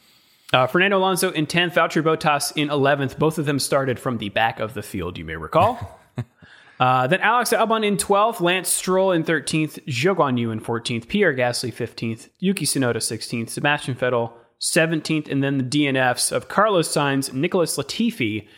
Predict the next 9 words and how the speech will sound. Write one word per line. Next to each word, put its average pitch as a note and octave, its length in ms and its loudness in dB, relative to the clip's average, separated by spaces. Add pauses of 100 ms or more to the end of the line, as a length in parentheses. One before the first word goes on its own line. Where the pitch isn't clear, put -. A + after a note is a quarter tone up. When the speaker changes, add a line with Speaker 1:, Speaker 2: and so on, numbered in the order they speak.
(420)
Speaker 1:
and C3 160 0
Sergio A#2 600 -2
Perez. F#2 680 -6 (800)
Uh, G#2 40 -4
I G#2 200 0
did A#3+ 140 0
not C#4+ 160 -2
see B3 240 2
Latifi A2 800 -2